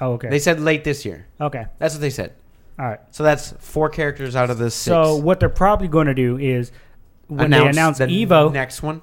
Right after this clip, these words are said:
Speaker 1: they're gonna say, "Guess what? Tomorrow you get Banjo-Kazooie."
Speaker 2: But
Speaker 1: That's probably what they're gonna do. And
Speaker 2: Hero,
Speaker 1: then they're
Speaker 2: Hero
Speaker 1: going
Speaker 2: comes out first. Hero comes out first.
Speaker 1: But we get 'em this month.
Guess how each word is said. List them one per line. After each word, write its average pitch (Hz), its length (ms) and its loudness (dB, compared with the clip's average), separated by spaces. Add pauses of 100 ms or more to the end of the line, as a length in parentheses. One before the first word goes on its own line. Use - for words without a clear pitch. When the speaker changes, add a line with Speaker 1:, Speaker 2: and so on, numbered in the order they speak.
Speaker 1:
they're 156 140 2
gonna 170 160 0
say, 156 240 0
"Guess 165 300 -2
what? 233 460 -2
Tomorrow 170 480 2
you 156 180 -2
get 151 160 -4
Banjo-Kazooie." 160 840 0 (920)
Speaker 2:
But 123 140 2
Speaker 1:
That's - 160 0
probably 196 200 4
what 185 120 4
they're 180 100 0
gonna 160 160 0
do. 151 160 4
And 160 180 -2
Speaker 2:
Hero, 185 180 8
Speaker 1:
then 160 180 6
they're 180 100 8
Speaker 2:
Hero 220 100 8
Speaker 1:
going 180 120 6
Speaker 2:
comes 170 100 2
out 151 120 4
first. 113 240 -2
Hero 151 200 2
comes 135 180 -8
out 104 120 -2
first. - 280 -14
Speaker 1:
But 160 140 -4
we 165 80 -4
get 180 120 0
'em 165 80 -2
this 160 160 -6
month. 147 180 -8